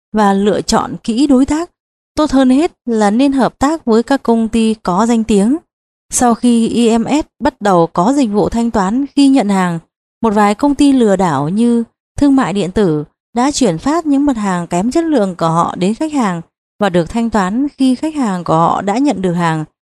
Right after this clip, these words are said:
Thỉnh thoảng, khách hàng phát hiện ra vài trục trặc với món hàng của họ sau khi nhận. I M S sẽ nhận được nhiều khiếu nại hơn và điều này hủy hoại danh tiếng của I M S Trung Quốc. Để bảo vệ danh tiếng của mình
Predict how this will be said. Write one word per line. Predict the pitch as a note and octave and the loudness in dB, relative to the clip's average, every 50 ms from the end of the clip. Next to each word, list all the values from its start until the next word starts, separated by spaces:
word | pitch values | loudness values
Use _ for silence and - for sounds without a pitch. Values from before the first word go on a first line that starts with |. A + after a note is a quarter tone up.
| _ _ - | _ _ -4
Thỉnh | - G#3+ F#3 | -2 0 0
thoảng, | F3+ - G3+ F3 D#3 D3+ E3 _ _ _ _ _ - | 2 2 0 0 0 -2 -6 _ _ _ _ _ -4
khách | F4 F4+ E4+ | -4 0 2
hàng | D#4 C#4 A#3+ G#3+ G#3 | 2 2 2 0 0
phát | B3 D4+ D#4 | -2 -2 0
hiện | D#4+ C#4+ G3 F3+ F#3+ | 2 0 0 0 0
ra | G#3+ B3+ C4 C4 B3+ | 0 0 0 0 0
vài | A3+ A#3+ G#3 F3+ | 0 0 0 0
trục | F3 - G3+ E3+ - | -2 -2 -4 -4 -2
trặc | - G3 E3+ D3+ D#3+ _ _ _ _ _ - | -2 -4 -4 -4 -6 _ _ _ _ _ -4
với | - G3+ G3+ G3+ A3+ B3+ C#4 | 0 2 2 4 4 4 4
món | C#4 B3+ A3 A#3 B3+ | 4 4 2 2 2
hàng | C#4 C4+ A#3 G3+ F#3+ F3+ | 2 0 0 -2 -2 -2
của | - D#3+ D#3+ | 0 0 2
họ | E3+ F3 - - - | 2 2 0 0 -2
sau | - - A3+ A3+ G#3+ | -2 0 0 0 0
khi | G3+ A3 A3+ | 2 0 2
nhận. | A3 G#3+ G3 - - _ _ _ _ _ _ _ _ _ _ _ - | 2 2 0 -2 -4 _ _ _ _ _ _ _ _ _ _ _ -2
I | - A3+ A3+ F3 G3 | 0 2 2 4 2
M | G#3+ G#3+ - G#3+ C4+ C#4+ | 0 0 0 0 0 0
S | |
sẽ | - - - - G3+ D#3 A#3+ | -2 -4 -2 -2 0 0 2
nhận | C4 C4 D#3+ D3+ G3 | 2 0 0 0 0
được | F#3 F#3 E3+ D#3+ _ - | 0 0 0 0 _ -2
nhiều | F#3+ G#3 G#3+ G#3 G3 F#3+ F#3 F#3 | 0 2 2 4 4 4 2 2
khiếu | - - G3 G3+ B3 | 0 0 0 2 2
nại | C4 C#4 F#3+ D#3 | 2 2 2 2
hơn | G#3 A3+ A#3 A3+ A3+ G#3+ - _ _ _ _ _ _ _ - | 2 2 2 2 0 -2 -4 _ _ _ _ _ _ _ -2
và | G#3 G#3+ G#3 G3+ G3+ | 0 2 2 2 2
điều | G3 G3+ G#3+ G#3 | 2 2 0 2
này | G#3 G#3+ G#3 G3+ G3+ | 2 2 2 2 4
hủy | G3+ G#3 G#3+ G3 D#3+ D#3 | 4 4 4 4 2 2
hoại | E3+ F#3+ G3+ G3 E3 F3+ G3 | 2 2 2 2 0 0 0
danh | F#3+ B3+ C4+ C4+ B3+ | 0 2 2 2 2
tiếng | - B3+ G#3+ A3 A#3 C#4 E4+ F#4 F4 | 2 2 4 4 4 2 0 -2 -2
của | - B3 G#3 F3 D#3 D#3+ - | 0 2 2 4 2 2 0
I | - G#3+ A#3 A3+ A3 | 0 0 0 2 2
M | A3 A#3 B3+ C4+ | 2 0 0 0
S | - | 0
Trung | - A3+ G#3+ G#3+ | 0 -2 -2 0
Quốc. | - B3+ D4 E4 E4 _ _ _ _ _ _ _ _ - | 2 2 2 2 0 _ _ _ _ _ _ _ _ -2
Để | - G#3+ G3 E3 | 0 2 2 2
bảo | D#3+ E3 F#3 D#3+ D3+ | 2 2 0 0 2
vệ | D#3 F#3+ E3+ D3 F3 | 0 0 0 0 0
danh | G3 B3+ C4 B3 | 0 0 0 2
tiếng | - A#3 A3+ C4 C4 | 2 2 2 2 2
của | B3+ A3 | 2 2
mình | F#3+ F#3 F3 F3 E3+ | 2 0 0 -2 -4